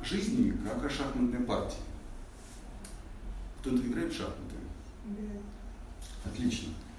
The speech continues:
Speaker 1: В каком случае вообще шахматная партия имеет смысл?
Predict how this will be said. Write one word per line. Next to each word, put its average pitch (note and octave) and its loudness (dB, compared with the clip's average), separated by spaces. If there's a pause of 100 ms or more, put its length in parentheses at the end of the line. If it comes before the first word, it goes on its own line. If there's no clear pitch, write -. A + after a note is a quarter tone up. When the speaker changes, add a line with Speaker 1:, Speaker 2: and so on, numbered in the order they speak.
(560)
Speaker 1:
В - -6
каком B3 4
случае C3 6
вообще A#2+ 8
шахматная B2 2
партия - 0
имеет G#2+ 4
смысл? F#2+ 2